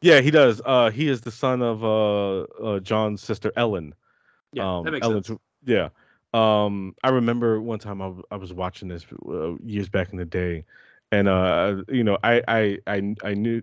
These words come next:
Speaker 1: I knew that, or I, I, I found that out recently. So I, I called my mother in to, to, to, "Hey, Ma, to, to tell me who this guy is."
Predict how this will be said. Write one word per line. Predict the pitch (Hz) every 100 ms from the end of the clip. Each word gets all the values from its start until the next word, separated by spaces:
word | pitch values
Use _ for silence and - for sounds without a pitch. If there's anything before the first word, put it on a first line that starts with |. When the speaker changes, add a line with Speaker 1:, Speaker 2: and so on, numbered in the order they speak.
| -
Speaker 1:
I | 101
knew | 127 143
that, | 98 -
or | 104
I, | 101 107 113
I, | 113 104
I | 98
found | - 107 98
that | 95
out | 90
recently. | 107 104 95 85 80 _ _ _
So | - 117 104 -
I, | 104 -
I | 98
called | - 104
my | 95
mother | 90 95 101
in | - 110 110
to, | 110 - 90
to, | - 87
to, | 92
"Hey, | 92 135
Ma, | 147 135 82 _ - _
to, | - 113
to | 98 135
tell | 151
me | 156
who | 147 151
this | 127
guy | - 131 127
is." | 95 76 -